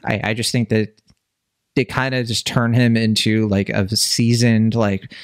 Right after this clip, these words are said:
you know, that's when he starts to get more cynical. That's when he starts to get a little bit more, especially in Dominion, where he's, he really stops being as fun. And I'm like, that's the thing. It's like Jurassic World. It needs to be fun.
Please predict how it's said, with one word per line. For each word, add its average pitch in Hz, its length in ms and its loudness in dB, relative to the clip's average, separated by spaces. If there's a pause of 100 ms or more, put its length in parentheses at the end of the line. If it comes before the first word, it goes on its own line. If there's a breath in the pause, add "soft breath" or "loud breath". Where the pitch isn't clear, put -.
(240 loud breath)
you 110 120 0
know, 101 340 0
that's 120 220 -2
when 143 100 2
he 156 80 4
starts 165 260 -2
to 143 60 -2
get 139 140 -2
more 120 140 -4
cynical. 135 500 0
That's 143 140 0
when 139 100 2
he 123 60 2
starts 131 240 -2
to 127 60 -6
get 117 120 0
a 120 60 -2
little 117 160 0
bit 117 120 0
more, 120 60 -2
especially 120 560 -2
in 101 400 2
Dominion, 107 540 0 (640)
where 110 140 0
he's, 107 260 -4
he 117 140 -2
really 143 280 0
stops 113 280 -4
being 113 500 0
as 110 340 -6
fun. 95 540 -4 (420 loud breath)
And 107 180 -2
I'm 104 100 0
like, 107 120 -2
that's 123 180 -2
the 110 60 0
thing. 127 260 -2
It's 95 100 -6
like 104 140 -8
Jurassic 107 380 -2
World. 107 220 0
It 95 120 -6
needs 123 260 0
to 123 100 -2
be 110 140 -2
fun. - 560 -6